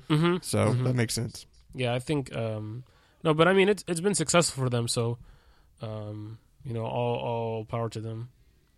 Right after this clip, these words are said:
Speaker 1: So,
Speaker 2: Right.
Speaker 1: uh,
Speaker 2: I mean, that's, that's definitely, uh, Nintendo's hurting for cash, so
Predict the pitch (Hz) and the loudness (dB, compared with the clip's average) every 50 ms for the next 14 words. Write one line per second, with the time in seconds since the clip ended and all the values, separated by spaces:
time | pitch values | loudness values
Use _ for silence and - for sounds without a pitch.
0 | _ _ - - _ - - 104 101 101 104 107 107 104 104 101 104 110 113 117 | _ _ -20 -20 _ -6 -2 0 2 2 0 0 -2 -2 -2 -2 0 0 0 0
1 | 113 - - - - 113 110 - 120 117 110 113 107 104 107 107 110 113 117 113 | -2 -2 -4 -6 -6 -6 -4 -2 -2 -2 0 0 0 0 0 0 -4 -4 -6 -6
2 | 110 - - 113 104 113 110 107 - 123 123 123 113 - - 113 113 120 - - | -6 -8 -8 -8 -6 -6 -6 -6 -6 -6 -4 -4 -4 -4 -4 -4 -6 -6 -8 -12
3 | 110 - - 113 113 113 110 110 110 - - 113 | -10 -8 -8 -6 -6 -6 -8 -10 -12 -12 -10 -10